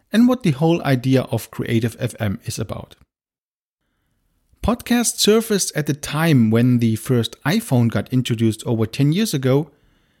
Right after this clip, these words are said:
and ever since I was fascinated by the medium and listened to literally thousands of episodes.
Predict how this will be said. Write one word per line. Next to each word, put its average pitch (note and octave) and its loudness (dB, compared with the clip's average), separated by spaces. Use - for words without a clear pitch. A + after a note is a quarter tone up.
and E3+ -2
ever C4 0
since A3+ 0
I D#3+ 2
was D3+ 0
fascinated A#2+ 0
by A2+ 2
the A2+ 2
medium C3+ 2
and C#3+ 2
listened G3+ -2
to F#3 -2
literally G#3+ -2
thousands G3 -2
of C3+ -4
episodes. C3 -4